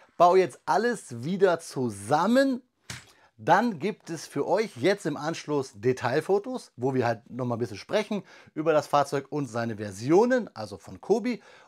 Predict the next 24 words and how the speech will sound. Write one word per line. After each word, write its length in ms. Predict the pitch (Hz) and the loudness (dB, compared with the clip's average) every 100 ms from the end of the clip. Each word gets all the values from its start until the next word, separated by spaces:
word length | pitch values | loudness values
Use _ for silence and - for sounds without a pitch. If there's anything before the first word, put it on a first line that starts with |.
| _ | _
Und 160 | 123 | 0
dann 140 | 175 220 | 0 2
schauen 240 | 185 175 | 0 0
wir 60 | 151 | -2
uns 100 | 143 | -6
im 120 | 123 | -8
Abschluss 280 | 127 - - | -8 -8 -8
noch 140 | 127 | -8
einmal 400 | - 120 127 127 - - _ | -6 -6 -4 -6 -8 -20 _
in 140 | 202 | -4
die 180 | 240 - | -4 2
Augen, 300 | 233 196 120 | 6 6 4
liebe 160 | 98 95 | -8 -14
Freunde. 340 | 92 - _ _ _ _ _ _ | -20 -20 _ _ _ _ _ _
Ja, 200 | 135 127 | 0 0
Freunde, 420 | - 107 104 104 | 0 -4 -2 -4
wie 120 | 131 | -4
immer 340 | - 214 226 180 | -2 0 2 0
an 160 | 156 | -2
dieser 360 | 139 123 120 113 | -2 0 0 0
Stelle 460 | - - 131 131 | -4 -4 -2 0
bekommt 480 | 123 120 - 156 156 | -2 -4 -2 -4 -2
ihr 120 | 120 | -6
Detailfotos, 920 | 117 143 - 123 156 - 139 135 127 | -4 -4 -4 -4 -2 -2 -4 -2 -4